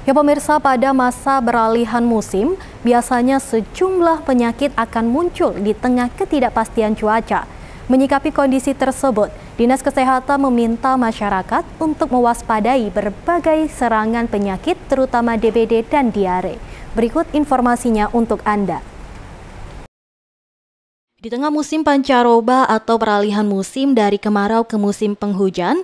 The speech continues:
masyarakat diminta untuk mewaspadai serangan berbagai penyakit,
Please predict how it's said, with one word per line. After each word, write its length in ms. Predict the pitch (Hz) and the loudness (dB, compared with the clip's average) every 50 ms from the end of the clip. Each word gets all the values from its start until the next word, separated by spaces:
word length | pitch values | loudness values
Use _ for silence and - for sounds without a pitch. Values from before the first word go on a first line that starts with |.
| - - - _ _ _ _ _ | -6 -10 -20 _ _ _ _ _
masyarakat 560 | - 226 233 - 240 240 240 240 254 262 233 | 0 0 2 2 2 0 0 2 0 0 0
diminta 640 | 208 214 220 214 214 208 214 214 214 - - 233 - - _ | 0 -2 -2 0 0 0 -2 -2 -2 -2 -2 -2 -4 -4 _
untuk 400 | 339 349 339 320 - 269 247 - | -2 -2 -2 0 0 0 0 2
mewaspadai 800 | 208 208 208 208 202 - - - 214 208 202 208 208 214 226 240 | 2 2 2 2 0 -2 -4 -4 -4 -2 -2 -2 -2 -2 -2 -2
serangan 560 | 233 - 233 220 208 208 208 220 214 220 220 | -4 -4 -4 -4 -2 -2 -2 -2 -2 -2 -2
berbagai 640 | 214 277 - - 226 226 214 202 - 202 196 196 - | -2 -2 -2 0 0 0 0 0 0 0 -2 -2 -2
penyakit, 560 | 202 196 196 196 202 214 214 - - - | -2 -2 0 0 0 -2 -2 -2 -4 -4